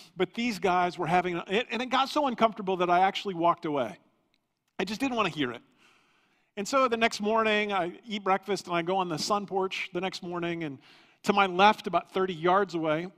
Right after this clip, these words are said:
<clears throat> were two women. I don't wanna call them older. Let's call them more experienced. Two, uh, more experienced women down,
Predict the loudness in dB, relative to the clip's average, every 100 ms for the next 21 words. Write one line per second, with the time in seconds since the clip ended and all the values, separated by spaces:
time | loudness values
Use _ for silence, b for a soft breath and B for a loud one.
0 | -2 -2 -2 -8 -8 -10 -6 -6 0 0
1 | 0 0 -2 -2 -6 -2 -2 -2 -6 -6
2 | -4 -2 -4 -6 -6 -6 -6 -6 -8 -10
3 | -12 -12 -12 -14 -16 _ _ _ _ _
4 | _ _ _ -20 -20 -20 -20 -20 -20 -20
5 | -20 B B B B B B B B B
6 | B _ -4 -2 -2 -4 -6 -8 0 0
7 | 0 -4 -6 -4 -2 -2 -4 -4 -4 -6
8 | -2 -2 -2 -4